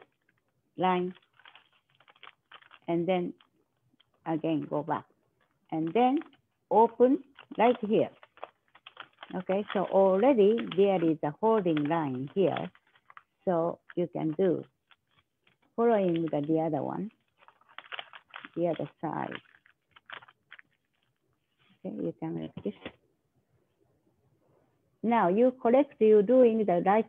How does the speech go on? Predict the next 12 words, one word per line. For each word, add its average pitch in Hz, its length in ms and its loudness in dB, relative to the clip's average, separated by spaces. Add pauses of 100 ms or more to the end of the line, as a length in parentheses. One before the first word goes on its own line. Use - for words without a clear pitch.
(100)
things 214 320 -2
or 165 160 0
not 208 300 -2
is 160 340 0 (1300)
for 247 160 2
the 240 120 4 (100)
crane. 190 560 2 (920)
They 247 320 6
have 185 280 -2
crane 202 500 0
has 156 380 -2 (180)
wing 233 560 4